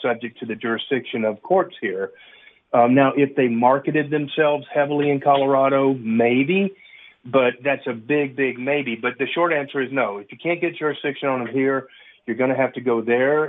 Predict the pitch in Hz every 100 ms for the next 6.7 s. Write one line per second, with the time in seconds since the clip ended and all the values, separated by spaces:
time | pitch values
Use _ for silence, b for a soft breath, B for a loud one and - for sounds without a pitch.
0 | - 120 117 117 123 123 - - 175 196
1 | 160 135 127 123 - 127 123 120 117 113
2 | - 220 185 110 107 107 113 110 131 120
3 | - B B B 135 - 170 175 139 135
4 | 123 127 143 139 139 123 123 - 127 123
5 | 120 117 131 127 - 120 - 117 123 117
6 | 113 110 - 143 147 117